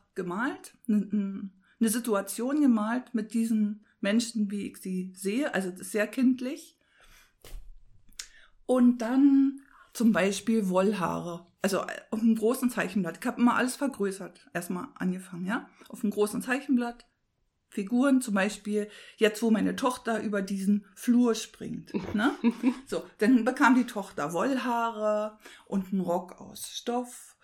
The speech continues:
Speaker 1: und der schöne alte antike Spiegel, da wurde mit Spiegelfolie beklebt.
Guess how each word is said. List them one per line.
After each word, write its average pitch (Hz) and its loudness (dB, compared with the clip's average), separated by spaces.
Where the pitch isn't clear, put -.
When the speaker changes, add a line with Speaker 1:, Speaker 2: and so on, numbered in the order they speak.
Speaker 1:
und 208 0
der 180 -4
schöne 196 -2
alte 180 -6
antike 196 -2
Spiegel, 226 0
da 196 -4
wurde 185 -6
mit 185 -8
Spiegelfolie 247 -2
beklebt. 214 -6